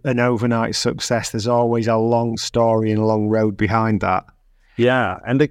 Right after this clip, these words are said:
Speaker 2: the connections you make with people and the relationships you build, that's what you're gonna take with you to your grave,
Speaker 1: Hundred percent.
Speaker 2: right? Not the, the likes or the followers or the,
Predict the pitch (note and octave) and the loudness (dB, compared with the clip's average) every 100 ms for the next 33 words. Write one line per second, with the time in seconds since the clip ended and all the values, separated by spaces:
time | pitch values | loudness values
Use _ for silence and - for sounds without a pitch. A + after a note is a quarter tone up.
0 | - C#3+ - C#3+ C#3 C#3 - C#3 B2 A#2 | -2 -4 -2 0 0 -2 -2 -2 0 0
1 | A#2 A#2 - _ - _ _ _ _ F#2 | 0 -2 -4 _ -20 _ _ _ _ -6
2 | - A#2 - A2 G#2+ F#2+ G2 G#2 - G#2 | -2 -4 0 0 0 -2 -2 -2 -2 -4
3 | - - - - F#2 F2+ - - - G#2 | -4 -4 -8 -2 -2 -2 -6 -8 -4 -4
4 | - - G2 F#2+ F2+ - - - F#2+ F2+ | -4 -6 -4 -6 -4 -4 -6 -6 -4 -4
5 | F2+ F2+ - F2+ G2 - - G2 G2 - | -4 -4 -2 -2 -4 -4 -2 -2 -2 -8
6 | - - G2 - F#2+ F2+ F2+ - - - | -8 -4 -4 -2 -2 -2 -8 -14 -20 -20
7 | - - - - - - A2+ G#2+ G#2+ G#2 | -20 -20 -20 -20 -20 -4 -2 4 4 2
8 | - - G#2+ G2 - G2+ F#2+ F#2+ F#2 F#2 | -2 -6 -4 -4 0 2 2 0 2 0
9 | F#2 F#2+ F2+ F#2 F#2 - - - - - | -2 -6 -8 -16 -20 -20 -20 -20 -20 -20
10 | - - - - - | -20 -20 -18 -16 -16